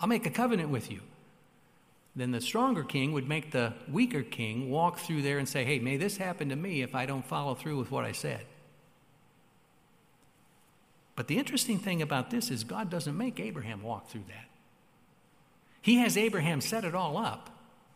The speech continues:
and then God himself walks through that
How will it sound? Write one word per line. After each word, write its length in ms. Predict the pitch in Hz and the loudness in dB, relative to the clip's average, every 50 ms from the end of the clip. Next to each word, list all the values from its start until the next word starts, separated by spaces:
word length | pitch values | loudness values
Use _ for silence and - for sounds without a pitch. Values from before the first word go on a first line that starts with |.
| - - - - - - - - | -20 -20 -20 -20 -20 -8 -2 0
and 160 | 160 139 143 | 2 4 4
then 220 | 151 143 123 117 | 4 4 2 0
God 300 | - 151 180 202 208 180 | 0 0 0 2 0 0
himself 680 | - 160 139 113 - - - 220 220 208 175 151 - - - - 156 | 0 0 0 0 0 -2 -2 -4 -2 -2 -2 -4 -6 -10 -12 -10 -6
walks 400 | 135 127 123 110 120 - - - | -4 -2 -2 -2 -2 -4 -6 -4
through 240 | - 135 120 113 | -2 -2 -2 -2
that 300 | 101 107 98 - - - | -2 -4 -8 -10 -12 -16